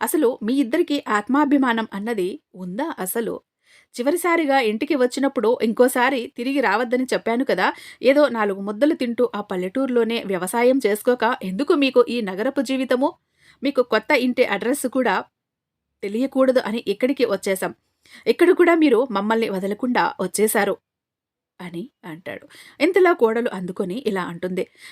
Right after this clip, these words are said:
"నిజంగా మీలో ఆత్మాభిమానం చచ్చిపోయిందా? అన్ని మాటలు అంటున్నా కూడా సిగ్గు లేకుండా ఇక్కడే నిలబడ్డారు" అని అంటుంది. కొడుకుని, కోడలని తండ్రి ఆపాడు. "ఇక చాలు, మీరిద్దరూ కూడా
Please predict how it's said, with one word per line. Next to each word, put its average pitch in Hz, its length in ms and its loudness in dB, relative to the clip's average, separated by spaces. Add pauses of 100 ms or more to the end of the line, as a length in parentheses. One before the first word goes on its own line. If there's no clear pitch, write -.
"నిజంగా 339 380 0
మీలో 247 400 -2
ఆత్మాభిమానం 226 800 2 (120)
చచ్చిపోయిందా? 226 720 0 (140)
అన్ని 285 300 -2
మాటలు 302 380 0
అంటున్నా 277 440 0
కూడా 226 340 2
సిగ్గు 185 340 0
లేకుండా 294 520 2 (240)
ఇక్కడే 240 260 -2
నిలబడ్డారు" 294 600 2 (200)
అని 214 200 -8
అంటుంది. - 500 -14 (640)
కొడుకుని, 226 400 -6
కోడలని 196 600 -6 (160)
తండ్రి 175 380 -10
ఆపాడు. 170 380 -12 (260)
"ఇక 254 100 -4
చాలు, 208 440 0 (460)
మీరిద్దరూ 208 440 2
కూడా 220 300 -2